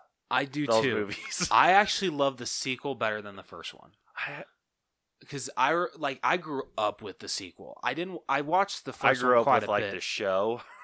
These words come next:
Speaker 1: Oh, you did?
Speaker 2: Yeah.
Speaker 1: I wa-, I only watched the show a little bit, but yeah, I remember, like, uh, like, Uncle Fester falling in love with Debbie, and, uh, Pugsley and Wednesday, like, keep trying to kill the baby. Like,
Speaker 2: <laughs>
Speaker 1: the, it's,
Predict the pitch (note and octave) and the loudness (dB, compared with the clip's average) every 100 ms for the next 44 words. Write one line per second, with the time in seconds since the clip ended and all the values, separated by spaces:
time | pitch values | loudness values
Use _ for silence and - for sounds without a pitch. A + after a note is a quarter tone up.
0 | - C#3 D3 C#3 C3+ C#3+ F3 G#2 G2 C#3 | -4 0 2 2 2 2 2 0 4 8
1 | F#3 G#3+ G3 D#3 E3+ F3 D3 C#3 C3 - | 10 8 8 4 2 2 0 0 -2 -6
2 | B2 G#2+ G#2 G2 G2+ - A#2+ B2 C3 A2 | -6 -6 -8 -10 -12 -10 -10 -6 -4 0
3 | A#2+ C#3+ C#3+ C3 B2 B2+ A2+ A2 - A2+ | 2 2 2 -4 -4 -4 -4 -6 -4 -2
4 | G#2+ G#2+ - _ _ A#2 G#2+ B2+ B2 B2 | -2 -4 -10 _ _ -10 -8 -14 -14 -8
5 | B2 A2+ B2+ A2 A2 A2+ A2+ A2 G#2+ G#2+ | -6 -6 -8 -4 -4 -4 -8 -8 -8 -8
6 | G#2 A#2+ G#2 A2 G#2+ G#2+ G#2+ - - - | -16 -18 -6 -6 -4 -8 -10 -12 -20 -20
7 | _ _ _ - G#2+ G#2 G#2 G2+ A2 G#2+ | _ _ _ -12 -10 -12 -16 -18 -8 -6
8 | G2+ G2+ G2+ - _ - C3+ A#2+ A#2 A#2+ | -6 -8 -12 -16 _ -8 -6 -6 -10 -8
9 | A2+ A2+ G#2+ G#2+ G#2+ A2+ G#2+ G#2 G2 - | -10 -10 -12 -10 -10 -8 -8 -8 -12 -14
10 | - A2 - A2 G2+ G2 - G#2 F#2 F#2+ | -18 -16 -10 -8 -8 -12 -12 -12 -12 -10
11 | G2 G2 G#2 G2+ G#2 - A2 G#2 G2+ - | -8 -10 -12 -12 -14 -12 -10 -8 -12 -8
12 | E3+ - F3 D3+ B2+ _ _ _ _ _ | -8 -4 -4 -4 -8 _ _ _ _ _
13 | _ C3+ - - | _ -14 -14 -18